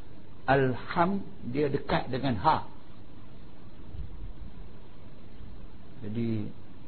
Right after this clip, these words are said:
alhamdu dengan alhamdu. Sampai, sampai guru katakan, "Ah, belum,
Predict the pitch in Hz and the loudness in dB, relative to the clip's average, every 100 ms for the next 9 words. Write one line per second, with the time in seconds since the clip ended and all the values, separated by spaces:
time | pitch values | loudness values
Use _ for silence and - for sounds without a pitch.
0 | - - - - 107 92 - 131 135 131 | -4 -4 -4 -2 0 -2 0 0 2 2
1 | 151 226 - 123 127 117 - - - 117 | 2 2 0 0 0 0 -2 -4 -2 0
2 | 113 101 - - - 135 117 117 101 - | 0 0 -4 -4 -2 0 2 0 -2 -4
3 | - - - - - - - - - - | -4 -4 -4 -4 -4 -4 -4 -4 -4 -4
4 | - 55 - - - - 107 104 139 131 | -4 -4 -4 -4 -4 -2 -2 0 0 0
5 | - - - - 110 113 127 107 123 139 | 0 -2 -4 -2 -2 -2 -2 0 0 0
6 | 131 123 - 139 139 113 98 107 131 | 0 -2 -2 -2 -2 -2 -2 2 2